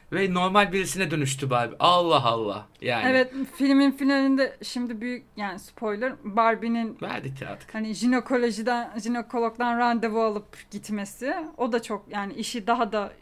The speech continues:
Speaker 2: yüzeyselleştiren.
Speaker 1: Yani daha da iğrenç olarak söyleyeceğim artık ne olduğunu da yani söylemeyeyim yani.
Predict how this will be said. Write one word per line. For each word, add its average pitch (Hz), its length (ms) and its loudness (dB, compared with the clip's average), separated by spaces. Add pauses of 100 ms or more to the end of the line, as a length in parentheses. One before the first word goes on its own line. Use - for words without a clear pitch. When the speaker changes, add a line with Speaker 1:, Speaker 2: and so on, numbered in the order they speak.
Speaker 2:
yüzeyselleştiren. 196 720 -4 (220)
Speaker 1:
Yani 95 120 -6
daha 131 420 2
da 143 160 2
iğrenç 143 460 2
olarak 151 200 2
söyleyeceğim 139 520 4
artık 135 280 -2
ne 131 120 2
olduğunu 131 380 2
da 147 120 2
yani 131 260 -2
söylemeyeyim 139 540 2
yani. 127 280 2